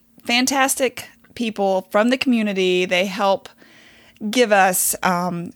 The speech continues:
great advice on restaurants, where to get your hair done, all the fun things you wanna know about a community. And that's kind of how I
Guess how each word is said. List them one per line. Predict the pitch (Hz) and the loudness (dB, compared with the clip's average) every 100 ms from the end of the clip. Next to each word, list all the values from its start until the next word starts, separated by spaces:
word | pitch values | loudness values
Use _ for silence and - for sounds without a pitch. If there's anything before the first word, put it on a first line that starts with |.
| - 175 - | -14 -16 -12
great | 180 202 196 | 0 2 2
advice | 180 185 180 185 - 175 | 2 2 2 0 -6 -6
on | 170 165 160 156 165 202 - | -6 -6 -6 -8 -10 -14 -6
restaurants, | 320 302 - 277 262 240 - | -4 -4 -2 0 0 -2 -2
where | 196 | -2
to | 180 | -4
get | - - | -8 -10
your | 226 | -12
hair | - 392 381 339 | -10 -8 -6 -6
done, | 285 302 285 277 262 262 269 - - - - | -2 -2 0 0 0 0 -2 -6 -18 -10 0
all | 254 294 | 2 2
the | 285 | 2
fun | 262 247 | 0 2
things | 233 226 240 | 2 0 0
you | 208 | -2
wanna | 202 | 0
know | 196 | 0
about | 185 180 | 2 2
a | 185 | 2
community. | 196 185 180 180 180 - _ _ | -4 -4 -2 -2 -4 -10 _ _
And | 185 180 180 175 175 170 - | -2 0 0 -2 -4 -8 -10
that's | 170 190 208 - - - - _ _ _ _ _ - | -2 0 0 0 -4 -4 -10 _ _ _ _ _ -12
kind | 196 185 | -6 -6
of | - | -8
how | 180 - | -10 -2
I | - 180 170 180 | 2 2 2 -2